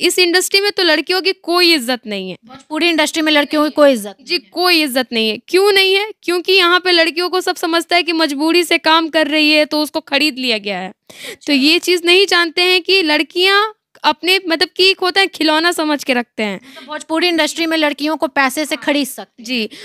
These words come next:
Speaker 1: मजबूरी का फ़ायदा उठाते हैं। बहुत लोग हैं जो मजबूरी का फ़ायदा भी उठाते हैं। ये
Speaker 2: रूपम मैडम हैं यहाँ पे और वकालत की स्टूडेंट हैं। तो मैडम क्यों बुलाई हैं? इस लड़की को इंसाफ दिलाना है या लड़ाई लड़ना है? प्रमोद प्रेमी इतने नामी आदमी हैं भाई,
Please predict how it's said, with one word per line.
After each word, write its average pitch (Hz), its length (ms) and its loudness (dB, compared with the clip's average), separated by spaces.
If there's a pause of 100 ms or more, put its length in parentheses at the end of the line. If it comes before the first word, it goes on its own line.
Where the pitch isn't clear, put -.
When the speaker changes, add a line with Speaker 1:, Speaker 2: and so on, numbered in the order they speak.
(180)
Speaker 1:
मजबूरी 277 500 2
का 330 140 2
फ़ायदा 277 420 2
उठाते 269 440 0
हैं। 262 220 2
बहुत 285 340 2
लोग 302 200 2
हैं 277 200 2
जो 285 100 0
मजबूरी 262 420 0
का 285 120 2
फ़ायदा 247 360 2
भी 285 120 0
उठाते 320 280 2
हैं। 392 80 4
ये 381 100 0
Speaker 2:
रूपम 247 300 -6
मैडम 254 420 -2
हैं 254 180 -4
यहाँ 220 300 -6
पे 247 160 -6 (260)
और 185 680 -6
वकालत 202 440 -6
की 240 140 -6
स्टूडेंट 240 580 -8
हैं। 254 240 -6 (480)
तो - 280 -16
मैडम 285 320 -4
क्यों 311 320 -6
बुलाई 226 340 -4
हैं? 226 240 -6
इस 240 160 -8
लड़की 240 320 -4
को 269 120 -4
इंसाफ 247 480 0
दिलाना 233 500 -4
है 240 280 -2
या 240 140 -2
लड़ाई 208 440 0
लड़ना 247 360 0
है? 247 180 -2
प्रमोद 233 440 -6
प्रेमी 233 440 -10
इतने 240 260 -10
नामी 220 480 -6
आदमी 214 400 -8
हैं 214 140 -6
भाई, 196 280 -10